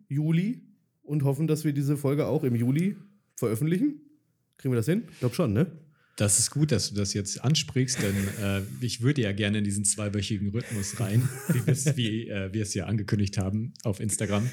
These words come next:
Speaker 1: Nein, Moment, Moment, Moment. Korrigier das ganz kurz nochmal.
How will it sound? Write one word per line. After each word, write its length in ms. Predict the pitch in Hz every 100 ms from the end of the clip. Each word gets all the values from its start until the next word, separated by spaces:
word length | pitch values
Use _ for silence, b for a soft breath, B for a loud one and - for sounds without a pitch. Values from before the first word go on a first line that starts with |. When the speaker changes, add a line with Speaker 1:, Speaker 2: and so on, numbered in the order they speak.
| -
Speaker 1:
Nein, 140 | 156
Moment, 340 | 175 185 190 175
Moment, 400 | 175 139 151 -
Moment. 380 | 139 110 113 - _ _ _ _ _ _ _ _ _ _ _ _ _ _ _ - 156
Korrigier 360 | 143 131 123
das 300 | 139 262 -
ganz 220 | - 180 170
kurz 220 | 233 -
nochmal. 360 | 190 196 226